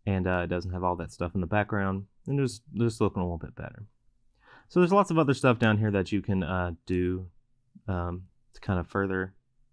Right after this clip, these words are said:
further flesh the picture out. So if we hit text here, we can just go ahead and type Garbanzo,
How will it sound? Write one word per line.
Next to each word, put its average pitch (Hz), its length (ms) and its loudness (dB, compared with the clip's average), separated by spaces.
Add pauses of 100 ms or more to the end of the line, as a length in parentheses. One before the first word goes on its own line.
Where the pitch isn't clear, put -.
(140)
further 107 220 2
flesh 107 260 -2
the - 80 -20
picture 110 300 -2
out. 123 180 -2
So 107 140 -2
if 107 100 -6
we 104 80 0
hit 107 220 -4
text 120 340 -4
here, 147 260 0 (680)
we 147 80 0
can 131 80 4
just 101 140 0
go 98 120 2
ahead 90 260 -4
and - 140 -12
type 87 300 -12
Garbanzo, 92 1040 -6